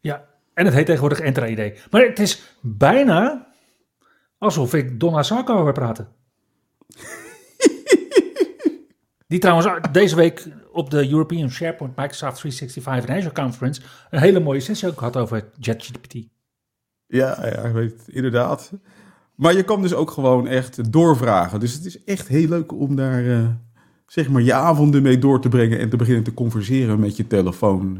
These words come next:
Speaker 2: door A I, ja, gesproken toe te passen. En trouwens, deze chat G P T spreekt niet alleen Engels, maar ook gewoon Nederlands.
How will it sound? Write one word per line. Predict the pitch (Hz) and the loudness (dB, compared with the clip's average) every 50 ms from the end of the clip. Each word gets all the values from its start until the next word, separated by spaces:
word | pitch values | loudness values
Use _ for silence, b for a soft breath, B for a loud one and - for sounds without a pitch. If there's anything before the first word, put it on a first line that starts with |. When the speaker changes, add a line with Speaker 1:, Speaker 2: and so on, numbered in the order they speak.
| 92 92 | -12 -14
Speaker 2:
door | 95 92 101 98 95 92 85 - - - 104 104 - | -8 -4 -4 -2 -2 -2 -2 -4 -4 -2 -2 -2 -2
A | - 107 101 98 | -2 -2 -2 -2
I, | 95 98 92 87 87 87 | -2 -2 -4 -8 -12 -14
ja, | 123 135 131 - - _ _ _ | -16 -16 -16 -16 -20 _ _ _
gesproken | _ - 151 - - - - 165 165 160 147 - 127 107 104 107 | _ -4 -2 -2 -2 -2 0 2 2 2 2 2 0 0 0 0
toe | - 165 | -4 -4
te | - 160 | -4 -2
passen. | - - 117 117 139 131 | 0 0 0 0 0 0
En | 139 | 0
trouwens, | 147 165 170 170 170 170 170 170 b b b b b b b b | 2 2 4 4 4 4 2 0 b b b b b b b b
deze | b 123 147 156 151 156 165 | b 2 4 4 4 4 2
chat | - 190 185 170 | 4 4 4 6
G | 160 185 | 4 4
P | 175 170 165 - | 2 2 -2 -2
T | 180 170 165 156 | -2 -4 -4 -6
spreekt | - - - 160 156 175 | -8 -2 2 2 4 4
niet | 180 175 | 4 4
alleen | 156 131 | 4 4
Engels, | - 143 175 202 214 - | 4 4 2 2 2 0
maar | - - | 0 -2
ook | - 185 - | -2 -2 -4
gewoon | - - 190 190 | -2 0 0 0
Nederlands. | 202 196 190 170 127 98 95 - - - | 0 0 -2 -2 -2 -2 -2 -4 -8 -18